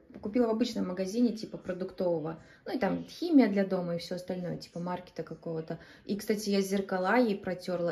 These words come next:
и окна протёрла, и вот везде вот такая вот чистота от неё. У неё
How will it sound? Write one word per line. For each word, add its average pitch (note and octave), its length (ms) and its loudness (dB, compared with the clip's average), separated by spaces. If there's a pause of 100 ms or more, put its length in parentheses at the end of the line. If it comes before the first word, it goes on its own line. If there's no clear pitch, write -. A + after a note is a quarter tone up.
и G3 240 -4
окна A3+ 380 6
протёрла, F3 760 -4
и F3+ 120 -6
вот F3 200 -6
везде F3+ 300 -2
вот A3 80 -4
такая F#3 280 -4
вот F#3 100 -8
чистота F#3 460 -8
от E3 140 -6
неё. E3+ 240 -2 (460)
У A#3 80 0
неё G#3+ 340 6